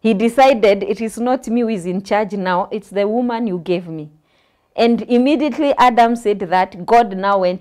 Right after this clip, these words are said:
to the woman and he asked the woman.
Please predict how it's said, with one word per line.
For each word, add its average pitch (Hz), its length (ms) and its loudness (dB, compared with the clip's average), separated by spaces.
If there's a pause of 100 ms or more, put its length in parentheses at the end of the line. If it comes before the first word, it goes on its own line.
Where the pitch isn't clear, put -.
to 175 120 -10
the 156 140 0
woman 156 420 -8 (160)
and 208 220 -2
he 202 140 -8
asked 220 260 -2 (100)
the 156 120 -4
woman. 160 360 -8